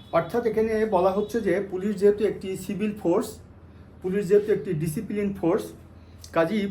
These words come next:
পুলিশ ফোর্স কিছু আইন দ্বারা পরিচালিত হয়। তো সে আইনগুলোর নাম কি, এটি আপনার জানা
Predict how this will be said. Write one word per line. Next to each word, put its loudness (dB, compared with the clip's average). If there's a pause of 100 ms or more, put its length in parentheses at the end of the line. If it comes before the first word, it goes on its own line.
পুলিশ -4 (140)
ফোর্স 4 (100)
কিছু -6 (160)
আইন 0
দ্বারা 6 (100)
পরিচালিত 0 (100)
হয়। 2 (560)
তো -6
সে 0 (140)
আইনগুলোর 4 (100)
নাম 0 (100)
কি, -10 (100)
এটি -2
আপনার -2
জানা 2